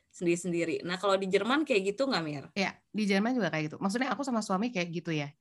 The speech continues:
Speaker 2: Jadi, kita tuh bisa, apa ya, jadi kita kayak, kayak gini, kita hitung nih seluruh pengeluaran rumah tangga,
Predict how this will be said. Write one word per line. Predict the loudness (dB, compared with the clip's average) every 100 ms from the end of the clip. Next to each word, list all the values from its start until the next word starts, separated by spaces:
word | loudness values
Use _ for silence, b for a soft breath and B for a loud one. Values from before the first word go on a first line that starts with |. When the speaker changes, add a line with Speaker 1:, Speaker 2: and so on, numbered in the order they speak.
| 0
Speaker 2:
Jadi, | 2 4 4 0 B B B -4
kita | 2 4
tuh | 4
bisa, | 0 2 4 6 6 4
apa | 0 -8 -6 -2
ya, | 0 0 -2
jadi | -4 -4
kita | -4 -8 -4 -2 0 -4 -4
kayak, | -2 0 0 0 0 -4 _ _
kayak | -4 0
gini, | 2 2 0 B B B B
kita | -4 -2 -2
hitung | -4 2 4 4
nih |
seluruh | 2 -2 -2 -4 -4
pengeluaran | 0 2 4 4 4 0 -2
rumah | -2 -2
tangga, | -2 -2 0 0